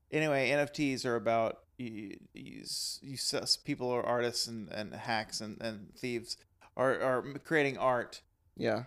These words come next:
Speaker 1: and as a J peg or whatever, or
Speaker 2: Yeah.
Speaker 1: gif, and then selling it on the, the blockchain,
Speaker 2: Mm-hmm.
Speaker 1: uh, as a, a non-fungible token tied to it. So it's one of a kind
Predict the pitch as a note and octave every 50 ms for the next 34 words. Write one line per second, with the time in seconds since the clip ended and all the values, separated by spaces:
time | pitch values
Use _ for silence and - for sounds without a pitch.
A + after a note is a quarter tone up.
0 | - _ - A2+ A#2 A2+ A2 G#2 - A#2+ G#2 G#2+ G#2 G#2+ B2+ B2 A#2+ A#2+ B2+ A#2
1 | A#2 A2 A2+ A2 A2 A2 G#2 G#2 G#2 G2+ G2+ - D4 D3+ A2 A#2 B2+ A#2+ A#2 A#2
2 | - - - _ _ _ _ _ _ _ - A2 A#2 A2+ A2 A2 G#2 G#2 G2 -
3 | - - B2+ A#2 A#2 A#2 A2+ G2+ F2+ - - _ _ _ _ _ _ _ - A#2
4 | A2+ A2 G2+ F#2 - - - G2 G#2+ - A2+ G#2+ G#2 F2+ - F#2 - A2 G2+ A#2
5 | A#2 A#2 A2 - - - - A#2+ G#2+ G2+ G2+ G2+ G#2 - - _ _ _ _ _
6 | _ _ _ _ B2 B2 B2 B2+ A#2+ A2+ A2+ A2 G2 F#2+ F2+ - - - A2 G2+
7 | - G2+ G#2+ G#2+ G2+ G2+ F#2 - - G2+ A2 A2+ A2 A2+ A2 G#2+ - B2 B2 A2
8 | G#2 F#2+ F2+ - - C#3 C3 A#2+ - A#2+ A2 A2 - - - - A#2+ A#2 A2+ G#2+
9 | - - - A#2+ A#2 A2 - - _ _ _ _ _ _ _ _ _ _ - -
10 | A2+ A2 G2 - - A2+ A2+ B2 A#2+ A2 A2+ - - C3+ B2 G#2+ G2 F#2+ -